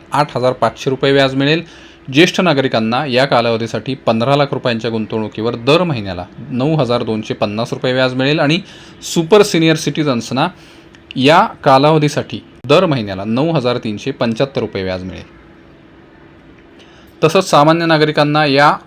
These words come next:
कालावधीसाठी पंचवीस लाख रुपयांच्या गुंतवणुकीवर दर महिन्याला चौदा हजार एकशे सदुसष्ट रुपये व्याज मिळेल. ज्येष्ठ नागरिकांना या कालावधीसाठी दर महिन्याला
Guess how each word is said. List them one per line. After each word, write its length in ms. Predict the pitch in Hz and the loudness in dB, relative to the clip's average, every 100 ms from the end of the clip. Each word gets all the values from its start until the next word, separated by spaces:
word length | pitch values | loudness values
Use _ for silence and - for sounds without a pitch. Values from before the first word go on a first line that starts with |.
| - - - | -20 -20 -2
कालावधीसाठी 800 | 135 127 135 139 135 123 110 147 160 - - - | 4 6 6 2 0 -2 -4 -6 -8 -14 -18 0
पंचवीस 360 | 151 160 226 214 | 2 2 -2 0
लाख 200 | 170 143 | 0 2
रुपयांच्या 360 | 135 123 117 | 0 -2 -2
गुंतवणुकीवर 680 | 117 110 110 110 110 110 131 | -4 -4 -4 -6 -6 -4 -4
दर 260 | 127 139 190 | 2 2 4
महिन्याला 380 | 170 131 107 104 | 0 -2 -4 -8
चौदा 420 | - 127 127 147 | -2 -2 2 2
हजार 300 | 147 120 127 | 2 0 -2
एकशे 400 | 117 - 151 165 - - - - | -4 -6 -6 -6 -10 -20 -20 -10
सदुसष्ट 460 | - 151 180 165 151 | 0 0 2 0 0
रुपये 240 | 139 123 | 0 2
व्याज 220 | 117 110 | 2 2
मिळेल. 300 | 110 117 143 160 - - - | 0 -4 -4 -6 -14 -20 -8
ज्येष्ठ 280 | 131 170 - | 0 0 2
नागरिकांना 640 | 175 160 156 156 147 151 160 | 0 2 2 2 2 0 0
या 180 | 131 135 | 0 2
कालावधीसाठी 680 | 147 135 135 135 135 127 139 | 2 2 2 0 -4 -4 -6
दर 260 | 110 120 185 | -2 2 2
महिन्याला 400 | 180 135 104 92 | 2 -2 -4 -8